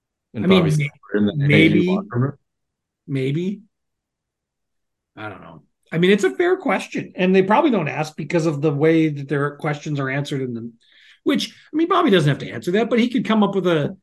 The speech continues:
Speaker 2: like, you could give a generic answer that's like, you know, "Things aren't going the way we want them to be going this season, and that's what my focus is on." Da-da, you know, that's a fine answer. Like, you don't have to answer the media's questions, but you don't,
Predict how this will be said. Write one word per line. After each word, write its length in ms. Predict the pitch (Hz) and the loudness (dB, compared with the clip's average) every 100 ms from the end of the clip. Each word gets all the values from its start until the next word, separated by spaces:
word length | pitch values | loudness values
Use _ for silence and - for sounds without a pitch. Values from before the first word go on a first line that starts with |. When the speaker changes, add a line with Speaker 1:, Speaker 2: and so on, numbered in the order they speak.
| _ _ _ - | _ _ _ -8
Speaker 2:
like, 240 | 160 - | -8 -2
you 160 | 185 233 | 0 0
could 140 | 233 | 0
give 160 | 208 190 | -2 0
a 40 | |
generic 440 | 147 156 156 151 147 | 0 0 0 -2 -2
answer 320 | 156 147 139 | -2 -2 -4
that's 200 | 131 - | -4 -4
like, 140 | 147 | 0
you 80 | 208 | 2
know, 260 | 208 196 - _ _ _ _ _ _ - | 4 0 -4 _ _ _ _ _ _ -2
"Things 260 | 254 247 | 0 2
aren't 200 | 220 214 | 2 2
going 200 | 190 196 | 2 4
the 80 | 185 | 4
way 140 | 180 | 4
we 140 | 185 180 | 4 4
want 180 | 170 175 | 2 -2
them 80 | |
to 60 | 156 | -2
be 20 | |
going 160 | 165 165 | -2 -2
this 160 | 160 | -2
season, 280 | - 165 156 | -2 -2 -2
and 100 | 131 | -4
that's 180 | 147 151 | -6 -6
what 80 | - | -6
my 140 | 135 | -8
focus 420 | - 143 143 139 | -2 0 0 -4
is 100 | 135 | -4
on." 460 | 135 127 127 123 123 | -4 -4 -4 -4 -4
Da-da, 240 | 135 151 | -2 0
you 140 | 156 165 | 0 0
know, 280 | 127 127 _ _ _ _ _ | 0 -6 _ _ _ _ _
that's 200 | 226 220 | -4 -2
a 40 | 247 | -2
fine 300 | 180 170 185 | 0 0 0
answer. 440 | 220 - 180 - - | -2 -6 -10 -12 -8
Like, 220 | 160 - _ _ _ - - - | -8 -8 _ _ _ -20 -18 -2
you 160 | 165 | 2
don't 260 | 214 247 - | 2 2 -6
have 460 | - - 196 190 - | -10 -2 -2 -2 -4
to 240 | 170 160 | -4 -2
answer 400 | 175 165 180 185 | -4 -2 0 0
the 80 | 151 | 0
media's 340 | 147 151 139 127 | 0 0 -2 -4
questions, 560 | - 147 143 123 113 | -6 -6 -6 -10 -10
but 120 | 110 | -8
you 80 | 135 | -4
don't, 220 | 143 147 | -4 -6